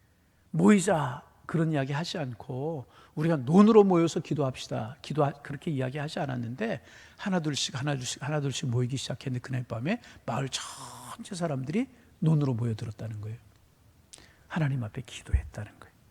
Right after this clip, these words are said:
"하나님, 비를 주옵소서. 비를 주옵소서." 아멘 좀 하세요. <laughs> "비를 주옵소서." 얼마나 간절하게 하나님 앞에 기도했겠습니까? 그런데 참 놀라운 사실이,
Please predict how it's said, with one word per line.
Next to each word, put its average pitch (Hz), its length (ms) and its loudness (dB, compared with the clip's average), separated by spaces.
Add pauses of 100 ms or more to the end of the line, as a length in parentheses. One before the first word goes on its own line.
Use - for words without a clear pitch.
(400)
"하나님, 110 320 -6
비를 117 320 0
주옵소서. 113 840 -8 (760)
비를 127 360 8
주옵소서." 113 920 4 (720)
아멘 131 280 -2
좀 123 160 -2
하세요. 120 400 0 (280)
<laughs> - 360 -2
"비를 143 300 12
주옵소서." 123 840 8 (480)
얼마나 147 380 2
간절하게 131 520 -2
하나님 117 280 -2
앞에 104 220 -6
기도했겠습니까? - 920 -14 (720)
그런데 110 340 -2
참 - 300 -8
놀라운 156 340 2
사실이, 190 460 -4